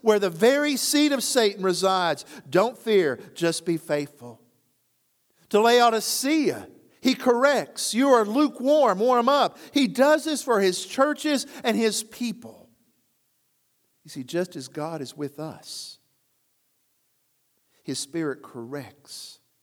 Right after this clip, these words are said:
and commends. So the question is, are we willing to listen to that?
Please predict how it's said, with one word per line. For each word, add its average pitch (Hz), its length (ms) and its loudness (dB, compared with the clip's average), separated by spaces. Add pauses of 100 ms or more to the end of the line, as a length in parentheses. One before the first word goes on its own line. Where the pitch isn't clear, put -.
(1000)
and 110 120 -20
commends. - 880 -18 (1300)
So - 100 -16
the 139 80 -14
question 180 440 -10
is, 175 200 -8
are 131 60 -10
we 139 160 -8
willing 147 320 -10
to 131 140 -20
listen 131 420 -12
to 85 80 -18
that? 80 260 -20